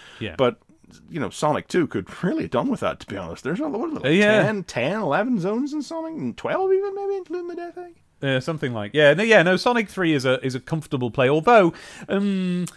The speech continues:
Speaker 1: I think I would have always wiped out at the, uh, at the launch base zone the first several times I played
Speaker 2: Oh, yeah,
Speaker 1: it.
Speaker 2: well, I mean, he even makes the point here that the launch base zone, the real challenge of the launch base zone is getting through it in time.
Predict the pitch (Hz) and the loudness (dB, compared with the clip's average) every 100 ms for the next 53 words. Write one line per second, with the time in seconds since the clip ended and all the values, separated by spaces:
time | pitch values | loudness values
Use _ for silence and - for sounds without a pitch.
0 | - - - 190 214 208 208 170 165 156 | -18 -8 2 6 6 4 0 2 4 4
1 | 143 135 - 151 143 131 127 120 117 117 | 4 2 4 6 6 6 2 4 4 4
2 | - 117 131 123 113 110 107 107 104 104 | 2 4 2 0 -2 -2 0 0 0 -4
3 | - 123 117 107 110 117 120 123 - 110 | -4 -6 -2 -4 -4 -2 -2 -2 -2 -4
4 | 95 - 107 101 101 117 107 - - 131 | -4 -4 -2 -2 -4 -4 -4 -8 -18 -10
5 | 117 107 110 107 101 101 143 135 131 135 | -10 -6 -6 -4 -2 4 6 8 8 8
6 | 127 123 117 117 117 113 120 120 - - | 6 6 4 4 4 4 2 0 -8 -2
7 | 135 139 - 117 104 92 98 107 110 - | 0 0 0 0 0 -2 -4 -4 -6 -2
8 | 107 104 - 110 110 107 - _ 117 117 | -2 -2 0 0 0 -6 -14 _ -10 -4
9 | 113 127 139 - 131 123 117 104 104 113 | 4 8 8 8 6 6 2 0 0 0
10 | 143 - 101 - 107 104 85 135 - 110 | 0 0 0 0 -2 -2 -4 -4 -4 -4
11 | 117 135 110 90 - 90 87 | 2 4 2 -2 -6 -10 -10